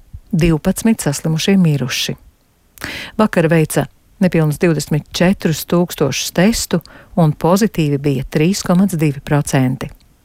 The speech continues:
Slimnīcās pat laban ārstējas sešsimt sešdesmit trīs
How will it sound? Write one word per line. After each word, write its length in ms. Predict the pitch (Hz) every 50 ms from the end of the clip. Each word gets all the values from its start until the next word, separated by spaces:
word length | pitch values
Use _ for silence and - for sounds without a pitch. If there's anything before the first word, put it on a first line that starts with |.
| _ _ _ - - - - - - - - - - - - -
Slimnīcās 720 | - 185 185 220 262 294 262 220 - - 156 143 143 - -
pat 200 | - 190 208 - 202
laban 240 | 196 170 175 156 151
ārstējas 600 | 147 151 180 196 - - 208 185 165 156 151 - - -
sešsimt 600 | 160 190 208 - - - - 160 175 196 - -
sešdesmit 640 | - - 156 147 139 - 165 160 - 196 185 - _ -
trīs 380 | 170 156 156 139 135 - -